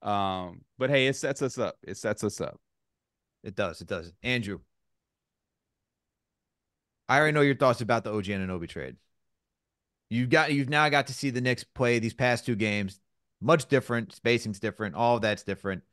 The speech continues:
Speaker 1: Mm.
Speaker 2: Knicks Sixers tonight. What are you thinking about this game, man? What are you thinking about this game?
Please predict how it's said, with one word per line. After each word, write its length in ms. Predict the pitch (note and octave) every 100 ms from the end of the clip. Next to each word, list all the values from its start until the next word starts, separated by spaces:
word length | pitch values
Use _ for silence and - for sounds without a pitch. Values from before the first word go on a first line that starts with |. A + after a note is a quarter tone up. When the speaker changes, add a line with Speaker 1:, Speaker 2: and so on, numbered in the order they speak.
| _ B2+
Speaker 1:
Mm. 100 | C3+ _ _ _ _ G#2
Speaker 2:
Knicks 260 | D3 D3
Sixers 400 | - C3 - A#2
tonight. 400 | - G#2+ G2+ F#2 _ _ _ _ _ _ _ _ _ _ _ _ _ -
What 140 | A#2+
are 20 |
you 80 | F3
thinking 220 | A3 F#3
about 200 | D3 D3
this 140 | D3 A#2+
game, 200 | D#3 F2
man? 180 | D#2 D#2+
What 100 | G#2+
are 60 |
you 60 | A#2
thinking 200 | A#2 G#2
about 180 | G2+ G2
this 100 | F2+
game? 180 | F2